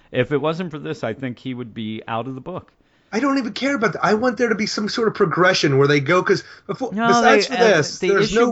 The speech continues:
Speaker 1: before
Speaker 2: real
Speaker 1: they had a weird thing. Even when, um, I forget who it was. I think it was Kadar said, "Oh, you guys an item," and they kinda got embarrassed. The last issue or the issue
Speaker 2: Yeah, but what do
Speaker 1: before.
Speaker 2: we have before that where they even know
Speaker 1: They
Speaker 2: each
Speaker 1: were,
Speaker 2: other really?
Speaker 1: they,
Speaker 2: They,
Speaker 1: well,
Speaker 2: they,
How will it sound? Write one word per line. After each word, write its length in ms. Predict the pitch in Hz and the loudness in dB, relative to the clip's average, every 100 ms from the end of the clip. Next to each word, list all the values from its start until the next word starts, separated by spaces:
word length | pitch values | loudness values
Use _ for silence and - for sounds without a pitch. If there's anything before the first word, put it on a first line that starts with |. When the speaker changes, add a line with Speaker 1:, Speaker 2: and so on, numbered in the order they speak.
| 214 | 0
Speaker 1:
before 140 | 160 | 0
Speaker 2:
real 280 | 190 185 139 | 2 4 2
Speaker 1:
they 180 | 170 160 | 0 -4
had 280 | 135 156 156 | -4 -4 -4
a 40 | |
weird 380 | 143 147 156 151 | -6 -6 -8 -8
thing. 180 | 156 147 | -10 -8
Even 320 | 147 156 151 | -8 -8 -8
when, 240 | 143 139 | -6 -6
um, 300 | 135 131 127 - _ - | -6 -8 -10 -16 _ -16
I 80 | |
forget 400 | - 156 143 170 | -12 -10 -8 -8
who 200 | 143 165 156 | -6 -8 -6
it 20 | |
was. 240 | 139 113 | -6 -4
I 60 | 110 | -8
think 220 | 147 147 | -8 -10
it 60 | 143 | -10
was 160 | 127 | -12
Kadar 480 | - 131 143 139 120 | -14 -8 -4 -4 -6
said, 400 | - 131 123 113 - - | -6 -6 -4 -6 -16 -4
"Oh, 180 | - 196 | 0 2
you 140 | 143 | 0
guys 280 | 175 180 151 | -2 -4 -2
an 120 | 143 | -2
item," 400 | 156 226 165 87 | -2 -2 -4 -8
and 100 | 95 | -8
they 120 | 104 101 | -8 -6
kinda 300 | 117 117 107 | -4 -4 -4
got 160 | 113 | -4
embarrassed. 600 | 101 92 92 71 _ _ | -6 -10 -12 -14 _ _
The 60 | 107 | -14
last 380 | 101 120 123 139 | -8 -6 -6 -10
issue 240 | - 113 | -12 -12
or 60 | 95 | -12
the 140 | 101 | -6
issue 100 | 104 | -2
Speaker 2:
Yeah, 80 | 349 | -2
but 160 | 254 | -2
what 140 | 226 320 | -4 0
do 60 | |
Speaker 1:
before. 40 | 311 | 2
Speaker 2:
we 100 | 294 | 2
have 220 | 277 294 | 2 -2
before 320 | 285 - 285 | -6 -6 -4
that 160 | 233 185 | -2 0
where 120 | 170 | 2
they 140 | 196 220 | 2 2
even 400 | 220 226 214 202 | 0 -4 -2 -2
know 120 | 220 | 2
Speaker 1:
They 100 | 214 | 2
Speaker 2:
each 100 | 226 | 4
Speaker 1:
were, 60 | 185 | 4
Speaker 2:
other 160 | 143 | 4
really? 260 | 135 131 120 | 4 4 2
Speaker 1:
they, 60 | 127 | 2
Speaker 2:
They, 160 | 180 | 2
Speaker 1:
well, 100 | 135 | 2
Speaker 2:
they, 220 | 147 180 | 0 2